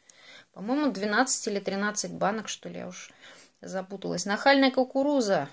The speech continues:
полирующий скраб для тела, свежая кукуруза, органическая золотистая пшеница.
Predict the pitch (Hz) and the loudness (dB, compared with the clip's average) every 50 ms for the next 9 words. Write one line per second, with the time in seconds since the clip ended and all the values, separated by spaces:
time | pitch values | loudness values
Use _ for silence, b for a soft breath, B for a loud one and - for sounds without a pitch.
0 | - _ _ - 185 180 180 196 226 262 277 262 247 - - 233 226 - - - | -12 _ _ -14 -10 -6 -4 -2 -2 0 0 0 0 0 -2 0 0 0 -2 -2
1 | - 208 220 233 226 196 190 190 202 214 208 - - 254 240 240 226 202 190 190 | 2 4 4 4 4 2 2 2 2 2 2 0 0 2 4 6 6 6 6 4
2 | 180 - - - - - 202 214 208 208 202 - 190 185 - 208 240 254 247 226 | 0 -6 -8 -8 -6 -2 -2 -2 -2 -4 -6 -8 -12 -12 -8 -4 -2 -2 0 0
3 | 233 220 202 175 180 175 185 208 226 - - - - - 214 208 202 185 180 175 | 0 0 0 0 -2 -2 -2 -2 -4 -4 -4 -4 -4 -2 0 0 0 0 0 0
4 | 175 165 165 - - 190 202 - - - 190 190 190 190 190 B B B B B | -2 -2 -4 -6 -8 -6 -6 -6 -4 -4 -4 -2 -2 -4 -6 B B B B B
5 | B B _ - - - - - 196 208 196 196 185 160 - - - - - | B B _ -14 -10 -10 -8 -6 -6 -6 -4 -4 -4 -6 -4 -2 -4 -2 -2